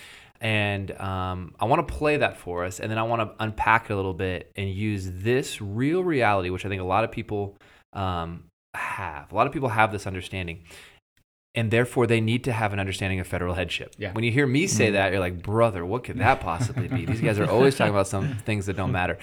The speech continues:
Speaker 1: This matters immensely, federal headship. So
Speaker 2: Yeah.
Speaker 1: I'm gonna try and play this clip, um, and, uh, take, take a, take a listen. Um,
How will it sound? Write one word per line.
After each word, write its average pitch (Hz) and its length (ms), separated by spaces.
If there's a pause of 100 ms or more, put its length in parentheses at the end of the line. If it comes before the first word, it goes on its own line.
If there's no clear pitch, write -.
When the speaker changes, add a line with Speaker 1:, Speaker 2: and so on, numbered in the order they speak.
(340)
Speaker 1:
This 123 300
matters 110 380
immensely, 101 500
federal 92 320
headship. 85 380
So 127 220
Speaker 2:
Yeah. - 60 (220)
Speaker 1:
I'm 131 80
gonna 139 140
try 170 320
and 175 100
play 143 200
this 127 200
clip, - 460 (100)
um, 104 460 (580)
and, 107 300
uh, 101 400 (200)
take, - 280
take - 160
a, 127 40
take 113 280
a 101 60
listen. 92 340 (160)
Um, 95 60